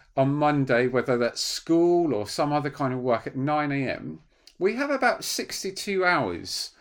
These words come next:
on any weekend. And actually, spending one and a half hours, uh, here in, in the church family is actually quite a small amount of that time.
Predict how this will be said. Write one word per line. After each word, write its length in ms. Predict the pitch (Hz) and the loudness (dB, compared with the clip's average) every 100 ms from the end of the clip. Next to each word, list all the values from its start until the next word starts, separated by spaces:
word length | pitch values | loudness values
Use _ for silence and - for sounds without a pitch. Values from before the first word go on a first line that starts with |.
| - - _ _ | -20 -20 _ _
on 260 | 139 143 135 | 0 2 0
any 220 | 151 151 | -2 -2
weekend. 880 | 135 139 131 - 95 - - - - - _ _ _ - - - - - - | 0 0 0 -4 -6 -6 -14 -12 -12 -12 _ _ _ -20 -20 -20 -20 -20 -6
And 140 | 226 | -4
actually, 560 | 262 - - 131 117 - - | -4 -6 -2 0 0 -6 -10
spending 680 | - - 208 202 196 185 160 _ _ _ - | -6 -2 -2 -2 -2 -4 -8 _ _ _ -6
one 240 | 160 185 | -4 -2
and 100 | 180 | -4
a 60 | 165 | -2
half 260 | 175 165 | 0 0
hours, 760 | 175 160 110 92 90 - - - _ | 0 0 0 -2 -2 -4 -4 -10 _
uh, 240 | 120 117 | -2 0
here 480 | 110 123 156 143 135 | -2 -6 -2 0 -2
in, 220 | 139 135 131 - | -2 -4 -6 -4
in 160 | 139 | -2
the 80 | 139 | -2
church 360 | 131 156 127 - | -2 -4 -4 -6
family 320 | 180 175 123 | -8 -6 -8
is 180 | 135 - - | -12 -18 -12
actually 180 | 208 - | -10 -10
quite 240 | - - | -14 -10
a 40 | 143 | -10
small 580 | - - 185 196 196 190 | -10 -10 -4 -2 -2 -4
amount 360 | 143 143 131 - | -4 -2 -2 -4
of 100 | - | -8
that 200 | - - | -6 -6
time. 420 | - - 80 78 | -8 -8 -8 -10